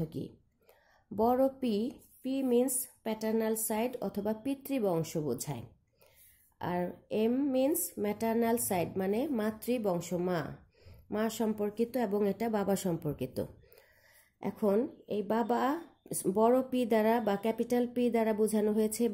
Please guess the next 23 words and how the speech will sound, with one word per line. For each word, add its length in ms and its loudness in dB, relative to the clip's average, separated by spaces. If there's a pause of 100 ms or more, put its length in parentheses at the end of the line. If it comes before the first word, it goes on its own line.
বাবা 260 2 (480)
এবং 240 2 (680)
ক্যাপিটাল 460 0
এম 200 2
দ্বারা 240 0
বোঝানো 400 0
হয়েছে 320 0 (140)
মা। 140 4 (1040)
এখন 400 0 (1700)
বাবা 420 2 (240)
যে 180 2
ক্রোমোজোমটা 760 4
পেল 160 2 (100)
সেটা 320 -2
হচ্ছে 320 0 (160)
কি, 120 0 (260)
একটা 300 -2
হচ্ছে 260 2 (160)
দাদা 240 6 (200)
থেকে, 220 4 (180)
একটা 200 -4
হচ্ছে 360 -2
দাদি 340 0